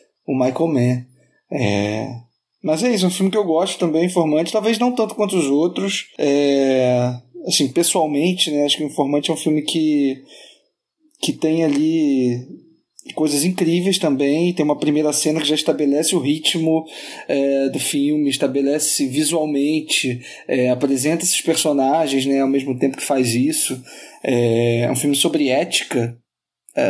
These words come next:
acho que o Fogo Contra Fogo também era um pouco sobre isso, a gente n-, não chegou a falar, é,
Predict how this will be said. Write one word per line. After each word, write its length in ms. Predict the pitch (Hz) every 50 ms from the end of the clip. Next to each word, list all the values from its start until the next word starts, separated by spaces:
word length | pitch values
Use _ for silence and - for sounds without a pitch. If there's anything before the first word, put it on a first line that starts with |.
| 113 113 85
acho 140 | 143 -
que 60 | - 147
o 60 | -
Fogo 260 | - - - 185 185
Contra 180 | 185 190 180 165
Fogo 180 | 156 180 175 170
também 340 | - 165 151 160 185 185
era 120 | 175 170 170
um 60 | 160
pouco 200 | - 156 151 -
sobre 260 | - 156 139 131 131
isso, 220 | 131 143 170 165 147
a 60 | 135
gente 200 | 127 123 - 135
n-, 200 | 135 139 139 - - - - - - - -
não 80 | 143
chegou 240 | 135 - 143 135 143
a 40 | 139
falar, 460 | - 143 143 135 135 135 139 139 - - - - - _ _ _ _
é, 640 | - - 123 123 120 120 120 117 117 120 123 127 127